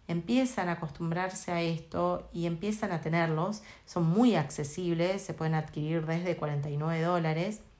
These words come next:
Y los chicos, aún sin leer, están buscando en internet a través de la voz. Cuando usan Google, desde el celular, tienen un microfonito que lo presionan y ponen qué es lo que quieren buscar.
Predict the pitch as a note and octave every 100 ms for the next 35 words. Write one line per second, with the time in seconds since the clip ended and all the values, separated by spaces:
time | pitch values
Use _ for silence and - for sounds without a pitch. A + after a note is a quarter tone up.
0 | - - _ _ _ - - - _ _
1 | - - - - - - - _ - B3
2 | B3 A#3+ - D#4 D#4 - D3+ D#3 E3+ -
3 | F3 G3 A3+ A3+ A3 G#3+ G#3+ A3+ F#3+ F#3
4 | F#3 - B3 C4 C#4 C4 - G#3+ G#3 G#3+
5 | G#3 G#3+ G#3+ F#3+ F#3+ - G3+ G3+ F3+ D#3+
6 | D#3 E3+ F3 G#3+ - - - - - -
7 | - C#3 D#3 D#3 D#3+ F#3+ G3+ G#3 A#3 G3+
8 | G3 A3+ - - - D3+ D#3 D3 D3 C#3+
9 | C#3+ C#3+ - D#3+ G#3 A3 G3+ G#3 - E3+
10 | E3 E3+ F3+ F3+ G3 G#3+ A#3+ A3 G#3+ G#3
11 | G#3 F#3+ G#3+ C4 - C4 G3 G3 G#3 -
12 | - - B3+ A#3+ G#3+ G3+ G#3 G#3+ G3 G3
13 | G3 F#3+ F3 E3 E3 E3 D3 - A#2